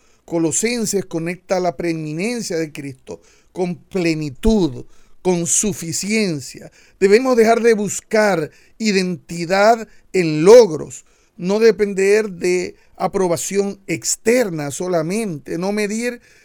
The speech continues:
nuestro valor o el valor de los demás por lo que producen, por lo que aportan.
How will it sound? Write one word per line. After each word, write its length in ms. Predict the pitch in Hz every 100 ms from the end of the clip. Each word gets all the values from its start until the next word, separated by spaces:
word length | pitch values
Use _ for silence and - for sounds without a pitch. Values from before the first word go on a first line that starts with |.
| _ -
nuestro 580 | 180 214 262 - 214 202
valor 300 | 185 214 254
o 80 | 233
el 80 |
valor 380 | 185 180 202 254
de 140 | 220 208
los 180 | 214
demás 560 | 196 175 165 180 214 - _ _ _
por 180 | 208 208
lo 200 | 196 190
que 140 | 202
producen, 760 | 131 180 170 233 311 - 180 165
por 120 | 175
lo 160 | 175 147
que 120 | 165
aportan. 600 | - 330 233 - 151